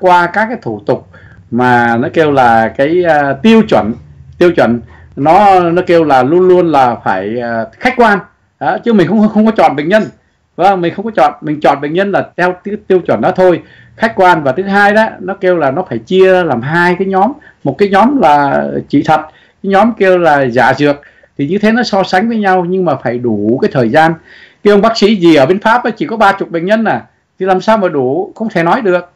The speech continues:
Cái đó là không thể nói trăm phần trăm được. Do đó chúng ta quên đi cái chuyện kia là đã kết quả trăm phần trăm, không có. Cho dù ông ấy nói rằng là mấy chục bệnh nhân của ông ấy đó là cũng kết quả cũng là sáu bảy chục phần trăm, bảy tám chục gì đó, nhưng mà cái đó là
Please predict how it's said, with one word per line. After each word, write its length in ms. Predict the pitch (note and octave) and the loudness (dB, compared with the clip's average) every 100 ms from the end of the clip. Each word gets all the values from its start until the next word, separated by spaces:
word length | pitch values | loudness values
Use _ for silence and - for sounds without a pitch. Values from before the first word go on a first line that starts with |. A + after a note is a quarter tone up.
| _ | _
Cái 100 | A3 | -2
đó 120 | B3 | -2
là 60 | C#4+ | 0
không 200 | - A3 | -2 -4
thể 180 | - C#3+ | -2 0
nói 140 | F#3 G#3 | 0 0
trăm 140 | F#3+ | -2
phần 120 | D#3+ | -2
trăm 220 | C#3+ E3+ | -2 -2
được. 160 | D3+ B2 - - _ | -2 -6 -10 -20 _
Do 100 | F3 | 2
đó 140 | F#3 G#3+ | 4 2
chúng 160 | A3 | 0
ta 300 | G#3+ F3 E3 D#3+ _ _ _ _ - | 0 2 0 -2 _ _ _ _ -2
quên 360 | G3 G#3+ G#3 | 2 4 2
đi 200 | G3+ F#3+ | 0 -2
cái 160 | F#3 - | -4 -8
chuyện 220 | D3+ C3+ C3 | -10 -10 -8
kia 100 | E3+ | -4
là 280 | D#3 B2+ A#2 | -2 -2 -2
đã 200 | - - | -6 -6
kết 200 | - - | -6 -4
quả 160 | A#2+ | -4
trăm 180 | G#2 C3+ - | -2 -4 -6
phần 100 | A#2 | -6
trăm, 160 | A2+ | -8
không 200 | A2 C3 | -4 -4
có. 220 | A2+ A2+ G#2 _ _ _ | -2 -2 -4 _ _ _
Cho 160 | - F#3 | 0 2
dù 260 | E3 D3+ D3+ | 2 0 2
ông 220 | F3+ F3+ | 0 2
ấy 80 | G3 | 2
nói 180 | F#3+ | 2
rằng 240 | G#3+ D#3 C#3 | 2 -2 0
là 260 | C#3 C3 | 2 2
mấy 240 | B2 E3+ A3 G#3+ | 0 -2 -4 -4
chục 180 | F3 | -4
bệnh 120 | D3 C#3 | -4 -2
nhân 180 | E3 | -2
của 100 | E3 | 0
ông 200 | A#2+ C3+ | 2 2
ấy 80 | F#3 | 0
đó 80 | G#3 E3+ | -4 -4
là 160 | C3 | -4
cũng 200 | A#2 E3 | -6 -8
kết 180 | E3+ G#3+ - | -4 -4 -2
quả 180 | A2 G2 - | -2 -2 -6
cũng 140 | - | -6
là 80 | - | -6
sáu 160 | - | -4
bảy 120 | G3 B2+ | -4 -2
chục 180 | C3 | -2
phần 120 | - A#2+ | -4 -2
trăm, 200 | D3+ D3 | -2 -2
bảy 100 | A2 | -4
tám 160 | C#3+ | -4
chục 240 | F3+ D3 - | -4 -8 -6
gì 60 | A2 | -6
đó, 80 | D3 - - - | -6 -12 -14 0
nhưng 140 | E3+ | 2
mà 60 | D#3+ | 2
cái 140 | F3+ | 2
đó 200 | F3+ G#3 | 2 4
là 380 | G3 C#3+ B2+ | 4 4 2